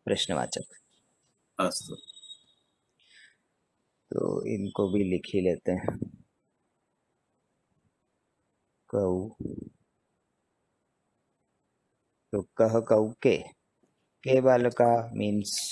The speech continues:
Speaker 1: which boys, कऊ बालका which two boys। So,
Speaker 2: हाँ।
Speaker 1: अ, का बालिका, के बालिके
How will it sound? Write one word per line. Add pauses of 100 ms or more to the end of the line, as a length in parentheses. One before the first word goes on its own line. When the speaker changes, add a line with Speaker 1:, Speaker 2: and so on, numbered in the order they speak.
(460)
Speaker 1:
which
boys,
कऊ
बालका
which
two
boys। (960)
So,
Speaker 2:
हाँ।
Speaker 1:
अ, (120)
का
बालिका, (420)
के
बालिके